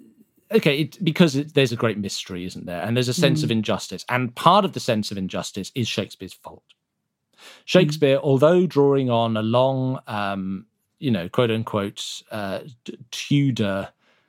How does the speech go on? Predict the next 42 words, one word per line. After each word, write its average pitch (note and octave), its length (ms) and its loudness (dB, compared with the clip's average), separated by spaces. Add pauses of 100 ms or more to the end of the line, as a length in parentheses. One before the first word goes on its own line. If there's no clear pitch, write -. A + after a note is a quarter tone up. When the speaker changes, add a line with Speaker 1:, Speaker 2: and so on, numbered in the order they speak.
(120)
Speaker 1:
version A2 500 -2
of F#2 180 -6
history, - 640 -12 (240)
uh, F#2 160 -8
which A2 260 -8
seeks - 380 -6
to, F#2 560 -6 (200)
um, E2 380 -10 (160)
lay A2 400 -2
all D#3+ 300 6
the A#2 100 0
blame G#2 380 -2
for F#2 400 -6
the G2+ 80 -12
Wars G#2 280 -8
of - 40 -18
the G2 80 -10
Roses F#2 400 -8
on F2+ 120 -8
the G2 60 -8
person G#2 340 -6
who G#2 40 -2
was A2 120 -6
holding A2 340 0
the G#2 60 -4
ball, G#2 460 -4 (320)
uh, G2 240 -6
at A#2 120 -4
the A#2+ 140 2
end G2+ 200 -2
of F#2+ 60 -10
the F#2 60 -12
match, - 640 -6
as G2 180 -10
it F2+ 120 -14
were, F#2 320 -6
and, A#2 160 -8
you B2 80 -2
know, F#2 160 -6
on, G#2 240 -4
on G#2 420 -6
Richard, - 500 -12